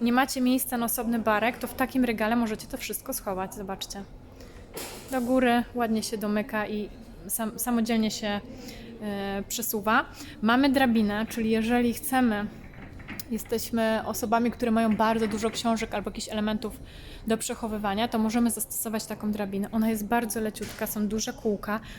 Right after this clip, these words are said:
łatwo, zobaczcie, to się łatwo przesuwa jednym palcem. Tu mamy prowadnicę na całej długości.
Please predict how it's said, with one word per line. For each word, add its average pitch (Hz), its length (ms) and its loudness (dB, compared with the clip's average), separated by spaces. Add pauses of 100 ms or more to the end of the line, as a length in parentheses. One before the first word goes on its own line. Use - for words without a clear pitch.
(140)
łatwo, 247 340 2
zobaczcie, 214 380 -4
to - 80 -8
się - 160 -4
łatwo 240 320 2
przesuwa 214 460 -2
jednym 214 240 2
palcem. 214 580 0 (500)
Tu 277 100 4
mamy 254 220 6
prowadnicę 226 840 0 (120)
na 226 120 -2
całej 226 280 0
długości. 214 600 0